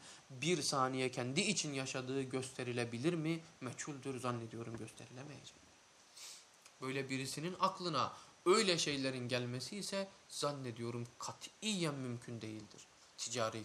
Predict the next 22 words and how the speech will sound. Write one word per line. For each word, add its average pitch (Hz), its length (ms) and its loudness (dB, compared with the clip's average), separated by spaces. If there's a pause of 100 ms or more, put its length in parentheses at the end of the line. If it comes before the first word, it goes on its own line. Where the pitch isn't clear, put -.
(120)
kar 123 120 0
amaç 110 320 -6
falan. - 200 -18 (880)
Zerre 113 320 2
kadar 127 300 0 (240)
eğer 143 280 8
zaten 117 380 4
ticari 117 420 0
kar 131 200 -2
amacı 113 460 -2 (240)
bir 135 360 2
ahaşa 120 540 4 (160)
diyece-, 113 380 -2
diyerek 110 280 0
söylüyorum 113 460 -2
bunu, 190 260 4 (220)
gelecek 135 460 4 (100)
olsaydı, 147 680 2 (180)
öyle 190 300 10
bir 151 120 2
niyeti 135 300 2
olsaydı 135 540 2